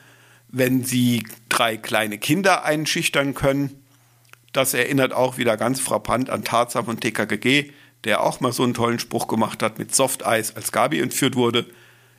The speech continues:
Ich komme immer mehr zu der Überzeugung, Tarzan und Tracy wären ein super Paar, beide strotzen nur so voll Energie. Und wenn der eine keine Lust mehr hat, nach dem Bahnhofsviertel auch noch das Schlachthofviertel nach Falschgeld zu durchsuchen, dann springt der andere ein.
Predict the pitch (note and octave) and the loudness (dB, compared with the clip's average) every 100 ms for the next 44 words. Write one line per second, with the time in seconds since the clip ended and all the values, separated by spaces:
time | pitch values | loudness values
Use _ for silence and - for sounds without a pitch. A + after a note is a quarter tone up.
0 | _ - D3 D3 - D#3 F3 - G3+ G3+ | _ -4 -4 -4 0 2 2 0 2 4
1 | D#3+ D#3+ - D3+ C#3 B2 - B2+ C#3 D3+ | 4 2 2 0 2 0 2 2 2 2
2 | C#3+ - - _ _ - C3+ D3 D#3 E3 | 0 -4 -20 _ _ -2 2 2 2 2
3 | D3+ B2+ B2 B2 D3 D3+ B2+ A#2+ A2 A2 | 2 0 0 2 2 2 2 2 2 0
4 | A2+ C#3+ D#3 C#3 - A2+ C3+ D3 - _ | 0 2 2 0 2 4 2 0 -8 _
5 | - A#2 C3+ C#3+ - C3+ - E3+ E3 D3+ | -2 0 0 -2 -2 -2 -2 0 2 2
6 | C#3 - B2 - A#2 A2+ A2 D#3 F#3+ - | 0 2 0 2 0 0 2 2 2 -2
7 | - - - C#3 C3+ B2+ B2 C3 D#3 F3 | -20 -20 -6 0 2 2 2 2 2 2
8 | D#3 C#3+ C#3+ F3 - G3 E3+ E3 C3 B2+ | 0 2 0 -2 0 0 2 0 -2 -2
9 | B2 A2 A2 B2 C#3 - - C#3 C3+ - | -4 0 2 2 2 0 0 0 2 0
10 | B2+ B2 A#2+ - C#3 - - D#3 - B2+ | -2 -2 0 2 0 0 -6 -4 0 2
11 | A#2+ A2 - A#2 B2+ - B2+ C3 C3+ C#3 | 2 0 0 0 -2 -2 0 0 -2 0
12 | C#3 C3+ E3+ F3 G3+ G3+ - - - - | 0 2 2 2 -2 -4 -20 -20 -8 -2
13 | B2 - - B2+ C3 - G#2 G2 A#2 - | 0 0 0 2 2 0 -2 -4 -2 -2
14 | F#2+ | -6